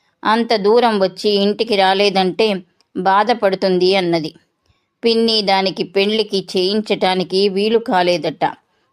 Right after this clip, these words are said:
గొలుసులోకి జంట పావురాలు లాకెట్టు చేయించింది, అది ఇచ్చింది.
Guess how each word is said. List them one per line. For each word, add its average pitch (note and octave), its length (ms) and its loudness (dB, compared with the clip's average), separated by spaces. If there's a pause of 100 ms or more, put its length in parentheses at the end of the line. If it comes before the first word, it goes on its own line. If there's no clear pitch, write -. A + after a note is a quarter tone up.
(120)
గొలుసులోకి G3+ 840 0
జంట F#3+ 320 -4
పావురాలు F3+ 760 2
లాకెట్టు F3 680 -2
చేయించింది, F3+ 800 -4 (480)
అది F#3+ 220 0
ఇచ్చింది. F#3 560 -4